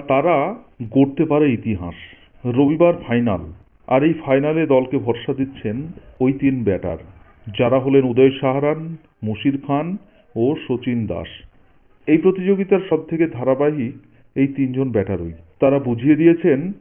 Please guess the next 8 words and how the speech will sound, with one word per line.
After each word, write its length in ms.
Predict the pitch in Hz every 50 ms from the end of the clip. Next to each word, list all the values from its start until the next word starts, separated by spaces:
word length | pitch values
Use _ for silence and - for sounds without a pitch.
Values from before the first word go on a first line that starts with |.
| _ _ _ -
ফাইনালে 480 | - - 123 131 139 151 156 156 165 156
ভারতকে 480 | 113 123 127 131 131 127 - - 143
মোটেও 520 | 127 113 110 113 123 131 123 147 147 156 143
হালকাভাবে 580 | 127 127 123 117 123 110 104 107 104 113 127
নিতে 240 | 139 139 117 - 110
পারবে 260 | 107 104 95 92 98
না 120 | 92 95 92
অস্ট্রেলিয়া। 520 | 92 - - - 92 82 82 85 85